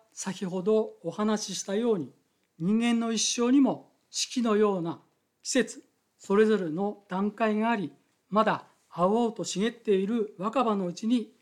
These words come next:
やがて来る冬の葉が色づき、そして地に落ちて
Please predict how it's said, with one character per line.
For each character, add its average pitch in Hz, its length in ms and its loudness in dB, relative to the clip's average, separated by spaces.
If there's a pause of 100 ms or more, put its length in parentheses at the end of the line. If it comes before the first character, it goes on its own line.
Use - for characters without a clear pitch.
(140)
や 165 100 -6
が 190 140 0
て 190 120 -2
来 226 240 -2
る 156 240 -4 (120)
冬 202 320 -2
の 220 100 4
葉 208 180 -4
が 226 300 0 (480)
色 185 180 2
づ 208 160 -2
き、 202 160 -6
そ 190 160 -4
し - 60 -6
て 208 160 0
地 262 160 0
に 233 140 2
落 226 120 0
ち - 80 -6
て - 340 -2